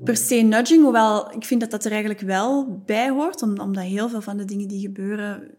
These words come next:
ja, communicatie-elementen bevatten. Ehm, eigenlijk door die informatie te geven, door die pakjes, hè, bijvoorbeeld op sigarettenverpakkingen, ehm, foto's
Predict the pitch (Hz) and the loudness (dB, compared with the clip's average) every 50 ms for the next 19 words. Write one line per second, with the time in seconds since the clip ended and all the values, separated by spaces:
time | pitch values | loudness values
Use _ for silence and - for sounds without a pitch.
0 | _ - 196 185 185 180 180 - - 214 208 196 196 190 196 190 196 226 226 - | _ -12 -10 -8 -8 -10 -12 -8 -4 -2 0 0 0 0 -2 -4 -6 -6 -6 -6
1 | 269 254 254 247 247 254 254 254 - 262 262 - - - - - - _ _ - | -6 -4 -4 -2 -2 -2 -4 -4 -6 -10 -10 -12 -16 -20 -20 -20 -20 _ _ -8
2 | 220 - 233 247 247 - 349 381 370 - - - - - - - _ - - 226 | -6 -4 -4 -4 -4 -4 -6 -8 -8 -10 -18 -20 -20 -20 -20 -20 _ -2 0 2
3 | 226 233 233 233 233 233 233 240 240 - - - - _ _ _ _ _ _ _ | 4 4 4 4 4 4 2 2 0 -4 -8 -14 -20 _ _ _ _ _ _ _
4 | _ _ _ _ _ _ - _ - - 262 302 320 285 254 269 262 240 254 - | _ _ _ _ _ _ -20 _ -2 0 2 4 4 4 4 4 4 2 2 0
5 | 262 240 226 - 240 220 220 208 202 202 220 262 311 - - 359 330 339 311 - | 0 -2 0 0 0 0 0 0 2 2 2 2 2 2 0 -2 -2 -2 -4 -2
6 | 320 330 359 370 359 392 392 392 - - 220 240 226 226 220 220 220 - 208 220 | -2 -2 -4 -4 -6 -8 -8 -8 -8 -8 -8 -6 -4 -2 -2 -2 -2 -4 -8 -6
7 | - 269 254 247 - - - - - 269 277 240 214 226 220 220 214 214 - - | -4 -6 -6 -4 -6 -10 -10 -10 -8 -6 -4 -4 -4 -6 -6 -6 -6 -6 -8 -10
8 | - - - - - - - 202 190 196 - - 214 208 196 208 214 - 240 226 | -12 -12 -14 -16 -16 -16 -14 -14 -14 -10 -8 -8 -6 -6 -6 -8 -8 -10 -10 -10
9 | 233 220 226 226 220 220 - 233 226 220 220 220 214 208 - 202 202 196 202 196 | -10 -10 -8 -8 -8 -6 -4 -2 -2 -2 -2 -2 -4 -4 -6 -6 -4 -4 -4 -4
10 | 196 196 - 226 226 240 233 226 - - - - | -6 -6 -6 -6 -4 -4 -4 -4 -4 -4 -6 -6